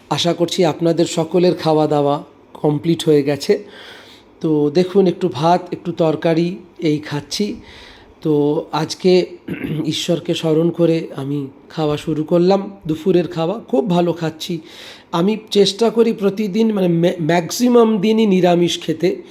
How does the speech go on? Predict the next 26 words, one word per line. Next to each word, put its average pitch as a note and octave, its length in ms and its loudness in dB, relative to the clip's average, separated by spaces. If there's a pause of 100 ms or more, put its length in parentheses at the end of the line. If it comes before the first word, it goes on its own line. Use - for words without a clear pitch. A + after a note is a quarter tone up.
(1000)
আমার F3 260 2
আমিষ D#3+ 320 2
ভালো E3+ 240 4
লাগে F#3+ 240 4
না, A#3+ 100 6
কিন্তু A#3 300 0
কি A#3 180 2
করব, C3 380 2 (420)
আমাকে F3+ 380 2
তো F#3+ 440 2 (100)
বিভিন্ন G3 460 2 (380)
চিকেন F#3+ 360 0
মাটনের F#3 460 2
আইটেম E3 360 2
মারতে E3 340 0
হয়, E3+ 140 2
সেটা D#3+ 280 -2
আমাকে D3+ 200 -2
টেস্ট E3 300 -2
করতে - 280 -8
হয়, C3+ 200 -10 (560)
না E3+ 100 2
হলে E3 240 2
তো E3+ 140 -2
সেটা E3 320 -4
আমি E3 260 2